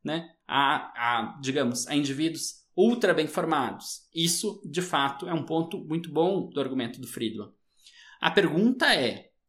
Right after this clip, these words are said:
se a abolição do credenciamento é a medida adequada para lidar com este problema.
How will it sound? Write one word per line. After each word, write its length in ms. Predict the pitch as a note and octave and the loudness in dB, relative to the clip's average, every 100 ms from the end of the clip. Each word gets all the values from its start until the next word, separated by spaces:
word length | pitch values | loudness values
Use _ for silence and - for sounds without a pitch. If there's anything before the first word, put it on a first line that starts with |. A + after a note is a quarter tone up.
| _ - | _ -12
se 200 | - E3 | 0 2
a 60 | |
abolição 580 | D#3+ F3+ F3 - A3 C4 | 2 0 0 2 4 4
do 80 | C4 | 2
credenciamento 840 | G3+ F3 D#3+ - C3+ B2+ D#3 - | -2 -4 -4 -2 -2 -2 -4 -4
é 40 | F#3 | -4
a 60 | |
medida 340 | F#3 C#3+ F3 G3+ | -4 -4 0 0
adequada 760 | G3 G#3+ - E3+ F3 G3+ D#3+ | 0 -2 2 6 6 4 2
para 180 | C#3+ C#3+ | 0 -2
lidar 420 | C#3 C3 C3 C3 | -2 0 0 -2
com 80 | D3+ | -4
este 140 | C3+ | -8
problema. 640 | - F#3 E3+ C#3+ A2 - | -6 0 2 2 2 -4